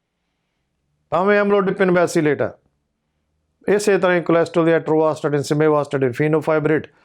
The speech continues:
ਲਿਪੀਟੋਜ਼ੋਕ ਔਰ ਕ੍ਰਿਸਟੋਰ। ਅੰਗਰੇਜ਼ੀ ਦਵਾਈਆਂ ਨਾਲ ਤੁਹਾਨੂੰ, ਦੇਖੋ, ਅੰਗਰੇਜ਼ੀ ਦਵਾਈਆਂ ਦੀ ਸਭ ਤੋਂ ਵੱਡੀ ਸਿਫਤ ਹੈ ਕਿ ਐਮਰਜੈਂਸੀ ਲਈ ਬੈਸਟ ਉਹ ਜਿਹੜੀ ਆ, ਤੁਹਾਨੂੰ ਅੰਗਰੇਜ਼ੀ ਦੀ ਲੋੜ ਪੈਣੀ ਹੈ। ਕੋਈ ਵੀ ਪ੍ਰੋਬਲਮ ਹੈ, ਜੇ ਕੋਈ ਐਮਰਜੈਂਸੀ ਹੈ, ਤਾਂ ਠੀਕ ਹੈ, ਉਸ 'ਤੇ ਅੰਗਰੇਜ਼ੀ ਦਵਾਈ ਖਾਓ,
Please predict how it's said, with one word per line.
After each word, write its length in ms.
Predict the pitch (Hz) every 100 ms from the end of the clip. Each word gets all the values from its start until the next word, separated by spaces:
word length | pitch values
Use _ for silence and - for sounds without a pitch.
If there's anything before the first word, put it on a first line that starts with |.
| _ _ _ 170
ਲਿਪੀਟੋਜ਼ੋਕ 840 | 202 202 202 185 175 151 170 -
ਔਰ 120 | 165
ਕ੍ਰਿਸਟੋਰ। 520 | 147 151 139 - 123 - _ _ - _ _ - 269 143
ਅੰਗਰੇਜ਼ੀ 400 | 151 190 202 214
ਦਵਾਈਆਂ 360 | 190 180 180
ਨਾਲ 100 | 175
ਤੁਹਾਨੂੰ, 320 | 170 160 151
ਦੇਖੋ, 400 | 170 208 214 - -
ਅੰਗਰੇਜ਼ੀ 500 | 151 156 185 185 214
ਦਵਾਈਆਂ 280 | 190 185 185
ਦੀ 60 |
ਸਭ 220 | 170 - 208
ਤੋਂ 180 | -
ਵੱਡੀ 240 | 180 156 160
ਸਿਫਤ 360 | 156 143 160
ਹੈ 40 | 165
ਕਿ 140 | 147 -
ਐਮਰਜੈਂਸੀ 540 | 156 180 180 175 160 175
ਲਈ 120 | 165 123 -
ਬੈਸਟ 320 | 165 160 - - _ _ _ _ _ _ _ -
ਉਹ 200 | 151 147
ਜਿਹੜੀ 260 | 139 135
ਆ, 100 | 135
ਤੁਹਾਨੂੰ 720 | 143 - _ _ _ 127 135
ਅੰਗਰੇਜ਼ੀ 300 | 135 123 117
ਦੀ 60 | 117
ਲੋੜ 220 | 113 107
ਪੈਣੀ 300 | 104 104 87
ਹੈ। 60 | 87 _ - _
ਕੋਈ 220 | - 170
ਵੀ 120 | 202 208
ਪ੍ਰੋਬਲਮ 400 | 175 170 170 185
ਹੈ, 60 |
ਜੇ 80 | 185
ਕੋਈ 140 | 160
ਐਮਰਜੈਂਸੀ 600 | 151 160 175 170 160 175 175
ਹੈ, 140 | 180 - _
ਤਾਂ 120 | - 120
ਠੀਕ 320 | - 147 139
ਹੈ, 60 |
ਉਸ 160 | 139 139
'ਤੇ 200 | - 156
ਅੰਗਰੇਜ਼ੀ 340 | 131 127 120
ਦਵਾਈ 180 | 120 120
ਖਾਓ, 380 | 113 - 117 -